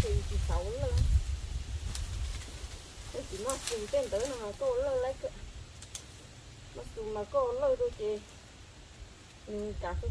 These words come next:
su sung nữa, cả su sung chị. Thì chỉ cho, cho mà xin được tới thì dùng lấy trôn trong, ờ, dùng lấy ở lúc lửa nó sôi, ở lúc lửa sôi sôi.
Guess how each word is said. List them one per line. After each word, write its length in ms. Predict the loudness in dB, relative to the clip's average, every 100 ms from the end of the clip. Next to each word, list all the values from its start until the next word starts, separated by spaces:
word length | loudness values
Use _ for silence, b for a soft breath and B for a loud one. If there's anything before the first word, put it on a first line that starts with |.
| 2
su 80 | 0 0
sung 340 | -2 -2 -4 -4
nữa, 140 | -6 -6
cả 160 | -6 -6 -8
su 80 | -12 -8
sung 220 | -8 -6 -6
chị. 140 | -6 -6 -10 -12 -14 -16 -16 -16 -16 -16 -18 -18 -10
Thì 100 | -10 -8
chỉ 100 | -10 -10 -8
cho, 160 | -8 -8 -6
cho 220 | -4 -4
mà 140 | -6 -8 -8
xin 140 | -8
được 120 | -8 -6
tới 160 | -4 -4
thì 80 | -4 -6
dùng 180 | -6 -6
lấy 140 | -4 -4 -4
trôn 380 | -6 -4 -6 -8
trong, 260 | -10 -10 -6
ờ, 140 | -6
dùng 240 | -4 -6 -6
lấy 120 | -6
ở 140 | -6
lúc 140 | -6 -4
lửa 220 | -2 -2
nó 60 | -6 -8 -10
sôi, 140 | -10 -10 -8
ở 80 | -6
lúc 100 | -4
lửa 200 | -4 -4 -8
sôi 100 | -12 -10
sôi. 120 | -12